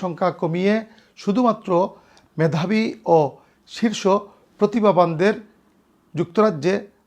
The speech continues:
থাকার সুযোগ করে দেয়া হচ্ছে। এজন্য গ্লোবাল ট্যালেন্ট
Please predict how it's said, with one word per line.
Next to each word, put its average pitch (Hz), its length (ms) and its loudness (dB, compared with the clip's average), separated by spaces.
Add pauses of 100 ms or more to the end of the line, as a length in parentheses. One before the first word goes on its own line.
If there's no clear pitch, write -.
(120)
থাকার 170 320 -2
সুযোগ 160 240 -6
করে 165 220 0
দেয়া 143 240 2
হচ্ছে। - 280 -4 (880)
এজন্য 160 340 0 (140)
গ্লোবাল 165 460 2
ট্যালেন্ট 180 360 0